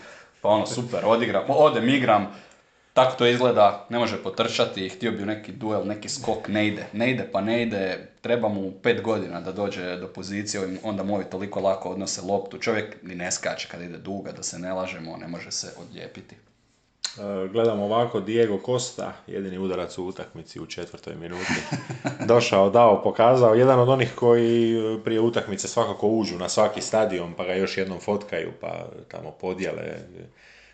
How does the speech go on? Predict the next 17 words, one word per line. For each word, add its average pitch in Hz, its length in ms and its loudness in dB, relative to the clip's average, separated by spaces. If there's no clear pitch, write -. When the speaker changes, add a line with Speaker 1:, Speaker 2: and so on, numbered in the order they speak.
Speaker 2:
pošalju 90 460 -6
prijateljima. 85 680 -6
Isto 107 220 -10
tako, 95 300 -2
malo 101 300 4
golova, 101 380 4
malo 104 220 0
događaja. 92 760 0
Speaker 1:
Ostvarenje 143 480 4
sna 170 300 6
za 120 480 8
navijača 123 420 4
Steva 123 260 2
Davisa. 107 500 -2
Eto, 110 320 0
možemo 107 760 2
za 110 420 4